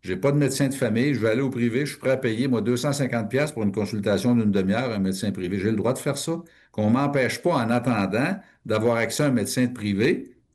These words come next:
pour ma santé, parce que ma santé, c'est ce qui est le plus important. Ben là, en diminuant le nombre de médecins au public, au privé plutôt, on va empêcher des gens,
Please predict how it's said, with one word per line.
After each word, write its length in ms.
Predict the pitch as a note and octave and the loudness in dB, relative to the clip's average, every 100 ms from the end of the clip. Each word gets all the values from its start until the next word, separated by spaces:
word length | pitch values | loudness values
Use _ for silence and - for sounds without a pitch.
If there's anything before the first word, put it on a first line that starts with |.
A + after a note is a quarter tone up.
| _ _ | _ _
pour 320 | B2+ D#3+ D3+ | 2 2 2
ma 160 | A2+ A2 | 0 -2
santé, 460 | - G#2+ G2 G#3 | -2 -2 0 0
parce 180 | - A2+ | 0 -6
que 120 | - | -2
ma 120 | G2 | 0
santé, 300 | G2+ G#2 F#2+ | 0 -2 -2
c'est 140 | D3 A#2+ | -2 -2
ce 80 | - | -2
qui 80 | |
est 20 | G2 | -4
le 60 | |
plus 200 | - G#2 | -4 -4
important. 440 | G2+ F#2+ E2 E3 E3+ | -2 -2 -4 -4 0
Ben 200 | G#2+ G#2+ | 2 4
là, 220 | D#3 F3+ - _ _ _ | 2 0 -8 _ _ _
en 160 | - G2+ | -4 -2
diminuant 640 | G2+ C#3 D#3 D3 D3+ E3 | 2 2 4 4 4 2
le 120 | C#3+ A#2 | 2 2
nombre 220 | C3+ C3+ | 2 0
de 80 | B2 | 2
médecins 500 | A#2 G#2+ - C#3 B2+ | 0 -2 -4 -2 0
au 140 | G#2 | -2
public, 640 | F#2+ F#2 G#2 D#3 F#3 - _ - | -4 -4 0 0 0 -8 _ -2
au 100 | A#2+ | 0
privé 440 | A#2 A#2 A#2 F3+ | 2 0 2 0
plutôt, 640 | G3 B2 - E3 G3 - - _ _ _ _ _ _ | 0 -4 0 0 0 -6 -18 _ _ _ _ _ _
on 160 | A2 G#2+ | -4 0
va 80 | B2+ | 2
empêcher 480 | C3 B2 G#2+ D3+ | 2 2 0 0
des 200 | C3+ A2+ | 0 0
gens, 360 | G2+ A#2+ C#3+ D3+ | 0 0 0 -2